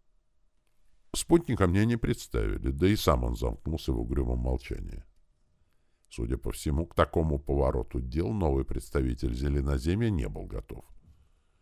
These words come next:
Видимо, начальный расчет строился на замене меня одного, а не всего штата, да еще и с необходимостью где-то размещаться.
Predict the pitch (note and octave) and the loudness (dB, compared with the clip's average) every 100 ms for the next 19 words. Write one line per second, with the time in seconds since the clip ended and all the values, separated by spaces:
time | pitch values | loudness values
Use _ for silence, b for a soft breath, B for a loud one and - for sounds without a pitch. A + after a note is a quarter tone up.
0 | _ _ _ - A1+ A1 C#2 C#2 D#2+ - | _ _ _ -6 -4 0 2 4 4 6
1 | F#2 E2+ D#2+ E2 - G2+ - F2+ E2 - | 6 8 6 6 4 -2 2 4 4 4
2 | D#2+ D#2+ D#2 E2 F2 E2 D#2 D#2+ D#2+ E2 | 0 2 2 4 4 2 2 2 2 2
3 | D#2+ D2+ G2+ F2+ D2 - C2 B1 A#1 - | 2 2 2 2 -2 -4 -6 -4 -6 -4
4 | B1+ A1+ - A#1+ - A1 b b b b | -4 -4 -4 -6 -4 -8 b b b b
5 | b B1+ B1+ - D2+ C#2+ E2 D2+ - D#2+ | b -2 -2 0 2 2 2 2 4 4
6 | F#2 F2+ - C#2 C#2+ C#2 C#2 B1 C#2+ C#2 | 4 2 0 -2 -2 0 -2 -2 -4 -4
7 | - - - | -8 -10 -14